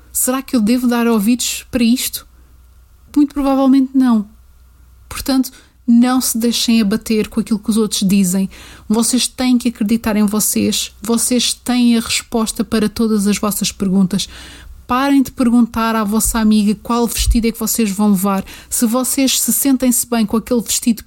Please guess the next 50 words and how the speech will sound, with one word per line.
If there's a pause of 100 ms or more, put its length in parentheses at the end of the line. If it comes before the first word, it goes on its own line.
preto, (280)
curtinho
ou
longo,
ou
não
interessa, (500)
é
aquilo
que
vocês
vão
levar. (800)
Não
é
porque
há
a
amiga
que
diz
que
o,
o
vestido
amarelo
que
é
o
mais
giro,
que
é
o
que
vocês
vão
levar.
Não, (260)
vocês
têm
que
fazer
aquilo
que
é
o
melhor
para
vocês,